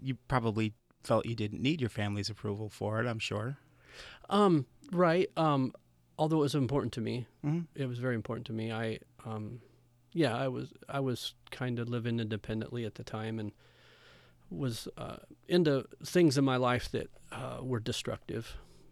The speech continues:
Speaker 2: And, um, so, um, and some people got upset that I wasn't being destructive anymore,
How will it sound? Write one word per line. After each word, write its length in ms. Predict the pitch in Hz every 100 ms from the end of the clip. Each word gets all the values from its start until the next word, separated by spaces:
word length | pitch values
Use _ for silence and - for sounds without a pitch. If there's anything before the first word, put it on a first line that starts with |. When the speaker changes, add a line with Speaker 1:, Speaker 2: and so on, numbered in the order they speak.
| 302
Speaker 2:
And, 260 | - 107 113
um, 280 | 117 127 120 - - - - - _ -
so, 380 | - 131 131 113 - - _ - -
um, 300 | 127 135 117
and 120 | 127
some 160 | - 185
people 240 | 233 233
got 160 | 202 190
upset 360 | - - 165
that 140 | - 127
I 100 | 120
wasn't 440 | 120 123 127 -
being 180 | 123 120
destructive 480 | 113 - 113 - 107
anymore, 420 | 107 107 110 113